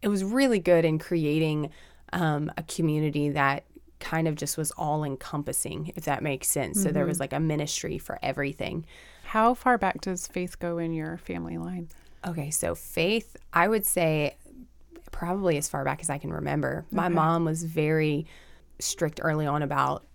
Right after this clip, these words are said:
Speaker 1: making sure her girls got to church every Sunday. And so,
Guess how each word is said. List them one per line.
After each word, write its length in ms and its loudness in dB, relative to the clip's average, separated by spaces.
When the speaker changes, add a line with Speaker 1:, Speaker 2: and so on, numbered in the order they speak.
Speaker 1:
making 400 0
sure 280 -2
her 160 -6
girls 360 -4
got 220 -4
to 100 -8
church 280 -8
every 220 -6
Sunday. 580 -6
And 120 -4
so, 380 0